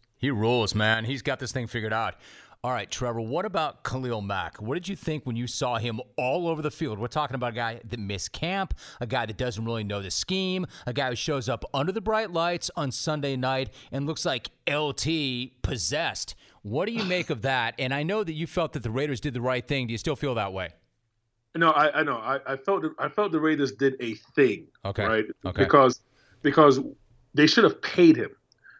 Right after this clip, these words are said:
Speaker 2: The fact that Chicago had to give up two first-round picks and pay him, that's what you don't do.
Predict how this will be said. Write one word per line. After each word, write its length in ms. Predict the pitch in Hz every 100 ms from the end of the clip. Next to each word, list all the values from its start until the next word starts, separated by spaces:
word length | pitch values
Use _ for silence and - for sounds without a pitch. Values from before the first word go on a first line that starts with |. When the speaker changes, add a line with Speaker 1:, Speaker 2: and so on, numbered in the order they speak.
| _ -
Speaker 2:
The 80 | 107
fact 420 | - 214 233 170
that 300 | 156 143 -
Chicago 560 | - 160 175 170 160 135
had 160 | 143
to 60 | 135
give 180 | 139 131
up 160 | 131
two 180 | - 156
first-round 480 | - 143 - 127 -
picks 240 | 151 - -
and 320 | 185 240 214 -
pay 240 | 131 113
him, 260 | 107 104 101 _ _ _ _
that's 480 | 107 104 160 170 -
what 180 | 170 220
you 80 | 220
don't 280 | 110 90
do. 100 | 80